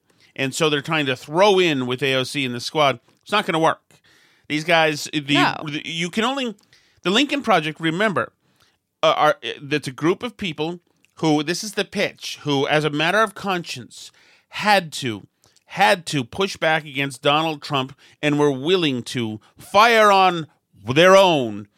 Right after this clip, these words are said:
Speaker 1: in order to do it.
Speaker 2: Yeah, because he was just so beyond the pale.
Speaker 1: Exactly. So they had this conversion, this conscientious, uh, conversion, and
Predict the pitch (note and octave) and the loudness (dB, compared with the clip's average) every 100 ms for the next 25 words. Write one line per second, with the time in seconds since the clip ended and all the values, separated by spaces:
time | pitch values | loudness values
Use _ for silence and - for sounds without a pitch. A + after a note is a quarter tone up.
0 | _ C#3 C#3+ D#3+ E3 D3 C3+ C#3 A#2 G#2 | _ -2 2 2 2 -4 -4 -2 -2 -2
1 | A3+ G#3 G3+ B3 A3+ A#3+ G#3 A3 - G3 | 0 0 0 -4 -4 -4 -6 -6 -8 -10
2 | - _ - - - A3 G#3+ F#3 G3 F#3 | -12 _ -20 -12 -4 2 2 2 0 -2
3 | F3 F3 E3+ - G#3 F3+ D3+ E3 C3+ F#3 | -2 -2 -6 -8 -6 -4 0 0 2 2
4 | F#3 - E3 B2 G2+ _ - _ - G3+ | 2 0 -4 -4 -4 _ -20 _ 2 4
5 | F#3 A#3+ A3+ G3+ G3+ F3 E3 - - E3+ | 6 4 4 4 4 4 0 -4 -4 -4
6 | D3+ C#3+ G3+ F#3+ D3+ C3+ A2+ A#2 - - | -4 2 4 4 0 -4 -4 -6 -6 -4
7 | G3+ G3+ G#3 F3+ - F3+ - - D#3+ _ | -4 -4 -8 -8 -10 -14 -16 -18 -20 _
8 | B2 B2+ E3 E3+ F3 D#3+ F3 F#3+ D#3 C3+ | -20 -16 -16 -12 -8 -2 2 2 2 0
9 | A2+ A#2 - - - _ _ _ - D#3+ | -2 -4 -10 -20 -20 _ _ _ 0 4
10 | D#3 D3+ D3 | 4 2 -2